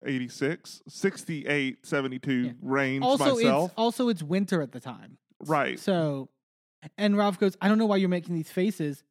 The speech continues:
Speaker 2: Drew then tries to say why she is, uh, making the faces, essentially. Drew tries to, like, contribute, and Drew, he just ignores her and goes,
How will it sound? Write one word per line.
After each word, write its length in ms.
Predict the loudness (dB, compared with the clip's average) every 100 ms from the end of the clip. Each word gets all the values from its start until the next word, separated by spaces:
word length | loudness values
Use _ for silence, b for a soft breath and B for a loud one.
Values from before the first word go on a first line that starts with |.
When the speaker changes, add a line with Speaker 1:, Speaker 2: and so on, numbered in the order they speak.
| _ -20 -10
Speaker 2:
Drew 320 | 0 2 4
then 180 | 2 0
tries 320 | 0 0 0
to 120 | -2
say 560 | -6 0 2 4 4 2
why 440 | -4 -2 0 2
she 300 | 0 -2 0
is, 320 | 0 -2 -6 -18
uh, 160 | -8 -6 -6 -8 -14 -8 0
making 260 | 0 0
the 80 | -2
faces, 460 | 0 -2 0 -2 0
essentially. 440 | 0 -2 -4 -10
Drew 220 | -2 0 2
tries 280 | 2 0 0
to, 80 |
like, 180 | -2 -2
contribute, 520 | -4 -6 -2 0 -2 -4 B B -6
and 320 | 2 4 4 0
Drew, 220 | 0 0 0
he 180 | 0
just 260 | 2 0 -4
ignores 560 | -2 0 2 2 2 0
her 140 | 0
and 140 | 2
goes, 180 | 2 0